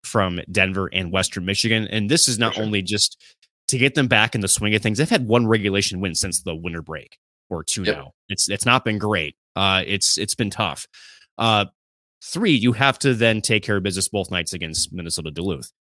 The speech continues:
Speaker 1: Um, do you, am I right on that math, or it is, is there another way for the Huskies to get themselves in a better spot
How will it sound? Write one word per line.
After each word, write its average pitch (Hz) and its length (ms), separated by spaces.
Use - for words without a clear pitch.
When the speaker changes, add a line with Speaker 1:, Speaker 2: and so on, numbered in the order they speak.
Speaker 1:
Um, 87 500
do 104 120
you, 110 520
am 101 160
I 92 100
right 101 300
on 120 120
that 123 180
math, 120 360
or 92 300
it 82 280
is, 92 200
is 90 200
there 90 100
another 98 300
way 101 420
for 98 140
the 92 100
Huskies 98 580
to 95 200
get 87 360
themselves 101 480
in 92 80
a 90 60
better 85 240
spot 90 500